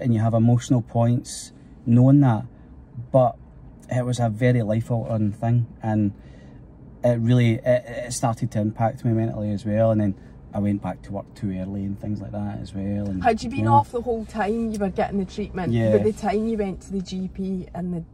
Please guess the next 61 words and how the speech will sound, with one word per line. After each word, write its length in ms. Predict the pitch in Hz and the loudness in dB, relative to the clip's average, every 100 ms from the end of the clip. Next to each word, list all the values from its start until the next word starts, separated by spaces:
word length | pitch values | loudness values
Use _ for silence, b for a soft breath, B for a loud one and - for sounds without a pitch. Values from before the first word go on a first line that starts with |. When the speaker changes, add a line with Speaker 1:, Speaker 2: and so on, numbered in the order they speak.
| - | -10
Speaker 2:
antidepressants 800 | 180 180 180 165 175 160 151 143 | -8 -8 -10 -10 -10 -10 -10 -12
were 60 | 196 | -14
prescribed, 580 | - 202 - - 190 180 | -12 -14 -14 -10 -10 -8
were 80 | 175 | -8
you 140 | 190 | -6
back 320 | 180 170 - | -4 -6 -8
at 100 | 240 | -12
work 300 | 233 226 - | -10 -10 -12
at 80 | 220 | -12
that 240 | 214 202 | -10 -6
point? 180 | - 131 | 4 8
Speaker 1:
No, 280 | 135 147 139 | 8 6 4
I 20 | |
was, 160 | 123 117 | 2 0
I 140 | 123 | 0
was 100 | 123 | 2
about 260 | 110 135 151 | 2 2 0
to 80 | 147 | -2
go 100 | 139 | -2
back, 240 | 131 117 | 0 0
so 120 | - 127 | 0 0
that 100 | 147 | 0
was 100 | 117 | -2
the 80 | |
August, 400 | 107 113 123 120 | 0 0 0 -2
and 80 | 113 | -2
I 20 | |
was 280 | 107 101 - - | -2 -4 -8 -6
aiming 260 | 113 113 110 | 0 0 0
to 80 | |
be 120 | 107 104 | -2 -2
back 340 | 104 104 - | -2 -2 -2
in 100 | 104 | 0
the 60 | 98 | 0
November, 480 | 95 101 107 113 107 | 0 0 0 2 0
and 140 | 101 | 0
I 40 | 98 | -2
did 200 | 110 107 | -2 -4
go, 320 | 101 101 117 B B B B | -4 -2 -2 B B B B
eh, 180 | 117 104 | -2 -2
thinking, 360 | 101 107 110 107 | 0 -2 0 0
"Well, 120 | 107 | 2
maybe 240 | 113 123 | 2 4
I'm 140 | 123 110 | 2 2
just, 280 | 104 - - - - | -2 -8 -14 -20 -12
you 100 | 113 110 | -4 -2
know, 140 | 107 | 0
need 200 | 104 110 | 0 0
to 60 | - | -2
get 240 | 110 110 | -6 -2
back 280 | 104 107 - | -4 -4 -4
into 380 | 107 107 101 101 | -4 -2 -4 -4
a 100 | 110 | -2
normal 300 | 104 104 104 | 0 0 0
routine 360 | 98 - 127 123 | -4 0 4 4
and 100 | 107 | 2
that'll 180 | 107 | -2
help 280 | 101 113 117 | -4 -4 -2
me, 220 | 117 107 101 B B B B - | -2 -2 -4 B B B B -4
you 100 | 110 | 0
know 260 | 110 104 | 2 0